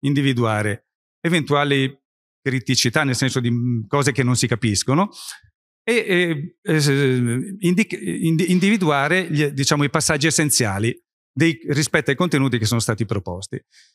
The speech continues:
Si fa un brevissimo giro, altri dieci minuti, nei quali ci si confronta sulla manca-, soprattutto sulla mancata comprensione, eventualmente che determini,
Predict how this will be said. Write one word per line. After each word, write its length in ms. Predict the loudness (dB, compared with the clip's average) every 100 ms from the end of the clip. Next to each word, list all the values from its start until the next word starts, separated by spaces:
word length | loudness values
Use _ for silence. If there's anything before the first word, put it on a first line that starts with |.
| _ _ _ _
Si 220 | -2 0
fa 140 | 2
un 100 | 2
brevissimo 500 | 2 2 2 2 2
giro, 260 | 2 2 2
altri 340 | 0 -2 0
dieci 320 | 2 2 2
minuti, 600 | 2 2 0 0 0 -2 -4 _ -20 _ _ -2
nei 140 | 0
quali 460 | 2 2 2 0 -2 -10 _ _
ci 160 | 0
si 140 | 2 2
confronta 760 | 0 2 2 2 2 0 0
sulla 280 | -2 0 2
manca-, 440 | 2 0 2 0
soprattutto 460 | 2 0 2 0 0
sulla 220 | 2 2
mancata 400 | 2 2 0 0
comprensione, 560 | 0 0 0 0 2 2
eventualmente 560 | 0 2 2 4 2
che 100 | 0
determini, 640 | -2 -2 -2 0 0 0